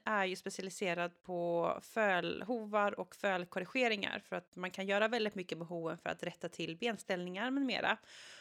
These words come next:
Och vi gjorde ett avsnitt bara om det, och det här hundraåtta av Equipodden och släpptes då trettonde april tjugohundratjugotvå. Så lyssna gärna på det också, speciellt om du planerar ha föl nu till, eh, våren här, för då kan det vara bra att ha Rosmarie lite på sin kontaktlista,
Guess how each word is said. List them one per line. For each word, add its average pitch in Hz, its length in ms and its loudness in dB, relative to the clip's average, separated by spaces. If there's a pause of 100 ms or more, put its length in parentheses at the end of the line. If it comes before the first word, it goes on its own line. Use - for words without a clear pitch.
(120)
Och 226 200 4
vi 240 120 4
gjorde 226 320 4
ett - 220 -2
avsnitt 185 400 -2
bara 196 400 6
om 202 260 -2
det, 254 240 2
och - 160 -2
det 220 140 2
här 196 280 0 (120)
hundraåtta 190 760 -2
av 196 80 4
Equipodden 170 560 -4
och 170 80 -6
släpptes - 400 -8
då - 140 -8
trettonde 170 640 -6
april 208 640 0 (300)
tjugohundratjugotvå. - 720 -4 (300)
Så 196 560 4 (100)
lyssna 180 500 0
gärna 170 320 0
på - 120 -6
det 165 200 -2
också, 370 320 2 (100)
speciellt 240 680 -2
om 247 180 -2
du 240 140 -2
planerar 233 480 0
ha 202 120 4
föl 208 380 4
nu 180 220 0
till, 165 500 -2
eh, 160 120 2
våren 202 400 2
här, 175 160 -4
för 180 160 -10
då 185 240 -4
kan 175 180 -6
det 160 60 -4
vara 156 120 -2
bra 165 320 2
att 160 60 -2
ha 156 240 4
Rosmarie 156 540 0
lite 151 240 -4
på 170 140 -12
sin - 240 -8
kontaktlista, - 880 -10